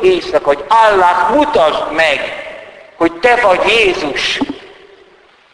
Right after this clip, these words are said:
És amikor már ott van az előszobába, már, már meg akar keresztelkedni,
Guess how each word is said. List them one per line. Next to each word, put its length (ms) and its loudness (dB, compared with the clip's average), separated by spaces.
És 200 -8
amikor 400 -2
már 220 0
ott 220 -2
van 180 0
az 180 -2
előszobába, 1160 -2
már, 540 0
már 380 -2
meg 220 0
akar 340 -2
keresztelkedni, 1040 -8